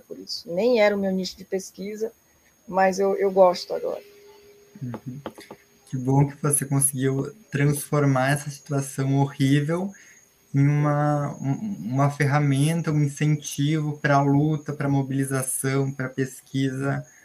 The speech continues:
Speaker 2: pra extensão, mas também, eh, de qualquer forma, o quão cruel é isso, né? Porque, eh, o, todas as pesquisadoras e os pesquisadores brancos não estão precisando fazer,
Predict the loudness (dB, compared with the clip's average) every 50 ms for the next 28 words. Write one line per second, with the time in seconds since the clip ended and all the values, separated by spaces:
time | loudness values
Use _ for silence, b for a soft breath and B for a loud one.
0 | b b b b b _ _ -4 -2 0 2 2 2 0 0 2 2 2 2 0
1 | -2 -2 0 0 2 2 2 0 0 -2 -2 0 2 2 2 2 2 0 -2 -4
2 | b b b b b b _ _ -4 -2 0 0 0 -2 -2 -4 0 0 0 2
3 | 4 2 2 2 0 0 0 2 2 2 0 -2 -2 -6 -6 -4 -2 -2 0 -2
4 | -2 -2 0 2 4 6 6 6 6 4 4 2 2 0 0 0 -2 -4 -4 -6
5 | -4 -4 -2 -2 -2 -4 -4 -6 -8 -8 -4 0 2 2 2 2 0 B B B
6 | B B B B B _ _ _ -2 0 2 2 2 2 2 0 0 -2 -2 -6
7 | -10 -14 -14 -12 -14 -14 -14 _ _ 2 2 2 4 2 2 2 0 0 -2 -4
8 | -4 -4 -2 -2 0 0 0 2 2 2 2 2 2 0 0 -2 -2 -2 -2 -2
9 | -2 -2 0 0 2 2 2 2 2 0 0 0 2 2 4 2 2 0 -2 -4
10 | -4 -2 -2 0 0 -2 -2 -2 0 0 0 0 -2 -6 -6 -2 0 0 0 0
11 | -2 -2 0 0 2 2 2 4 4 4 4 2 0 -2 B